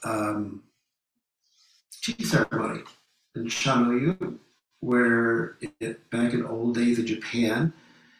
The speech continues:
the samurai, who didn't take any S H I T from anybody and had their sword, had to leave their sword outside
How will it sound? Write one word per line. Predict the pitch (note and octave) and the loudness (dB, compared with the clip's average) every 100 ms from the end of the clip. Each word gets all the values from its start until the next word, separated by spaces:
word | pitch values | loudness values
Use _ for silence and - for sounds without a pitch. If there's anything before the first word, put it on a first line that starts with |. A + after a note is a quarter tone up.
| _ A#2+ | _ -2
the | |
samurai, | - C#3+ F#3 G#3+ E3 - - C3 D#3+ - - _ _ - | 0 4 6 6 6 4 2 4 4 2 -12 _ _ -4
who | B2 A2 A2 A2 - _ _ - | 0 2 2 -2 -14 _ _ -8
didn't | B2 A#2 | -6 -4
take | A#2 - | -4 -4
any | A#2 A2+ A2 - - | -2 -2 -2 -4 -8
S | G#2+ - - | -8 -8 -6
H | G#2 - - | -6 -6 -10
I | E2 E2 - | -10 -10 -6
T | D#2 | -6
from | - E2+ | -6 -2
anybody | F#2+ F#2 - - D#2 - - - _ _ | 0 2 0 -2 -2 -4 -10 -20 _ _
and | - | -8
had | G2+ C3+ A#2+ | -2 0 0
their | A2+ | -2
sword, | - - G3 - - - - _ _ _ - | -2 0 4 4 4 0 -6 _ _ _ -6
had | C#3+ D3+ | 0 2
to | C3+ | 2
leave | C3 D#3+ | 6 6
their | C#3 | 6
sword | - - C#3+ B2+ B2+ - | -2 0 0 0 -2 -2
outside | A#2+ - - - - - - - | 2 2 2 -2 0 2 0 -4